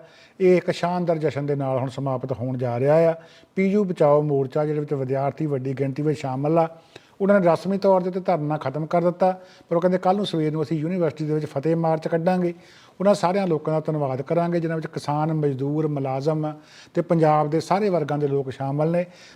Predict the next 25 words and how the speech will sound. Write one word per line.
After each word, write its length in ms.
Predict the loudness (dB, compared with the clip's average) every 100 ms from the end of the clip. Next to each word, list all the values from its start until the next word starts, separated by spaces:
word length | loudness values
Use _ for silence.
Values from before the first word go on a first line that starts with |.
| -2
ਜਿਨ੍ਹਾਂ 220 | 4 4
ਨੇ 100 | 4
ਇਸ 120 | 2
ਮੋਰਚੇ 520 | 0 0 -2 0 0
ਨੂੰ 180 | 0 -2
ਬਹੁਤ 380 | -4 -2 -2 -2
ਹੀ 220 | -2 -2
ਸਹਾਇਤਾ 520 | -4 -2 -2 -2 -2
ਦਿੱਤੀ 400 | -4 -6 0 4
ਆ, 140 | 4 4 -4 -20 -20 -8
ਇਹਨਾਂ 180 | 0 0
ਨੂੰ 140 | 0 -2
ਹੌਸਲਾ 340 | -4 2 2
ਅਫਜ਼ਾਈ 300 | 2 0 0
ਦਿੱਤੀ 320 | -2 -2 0
ਆ, 140 | 0 0 -10 _ -4
ਖਾਣ 280 | 0 2
ਪੀਣ 240 | 0 -2 0
ਦਾ 120 | 0
ਪ੍ਰਬੰਧ, 340 | 0 -2 -2
ਰਹਿਣ 260 | 0 0 2
ਦਾ 100 | 2
ਪ੍ਰਬੰਧ 340 | 0 -4 -4
ਕਰਕੇ 280 | -4 -4 -2
ਦਿੱਤਾ, 440 | -2 0 0 0